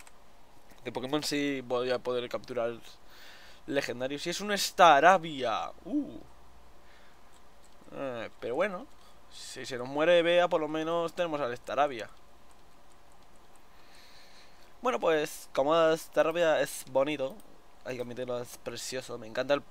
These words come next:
este, por lo menos poge-, los Pokémon pájaros. Staravia es uno de los Pokémon que más me encanta. Está en el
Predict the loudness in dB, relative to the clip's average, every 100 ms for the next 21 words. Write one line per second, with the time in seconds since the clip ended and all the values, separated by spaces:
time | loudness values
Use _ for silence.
0 | -16 -16 -10 -8 -8 -4 2 6 4 2
1 | -8 -18 -20 -2 0 2 2 2 2 0
2 | 0 -4 -12 2 4 6 4 0 -12 -18
3 | -20 -20 -16 -14 -12 -12 -12 -14 -2 2
4 | 4 2 -2 -4 -2 -2 -2 -4 -6 -6
5 | -8 -8 -8 -8 -10 -10 -6 -4 -2 -4
6 | -4 -2 -2 -2 -8 -12 -16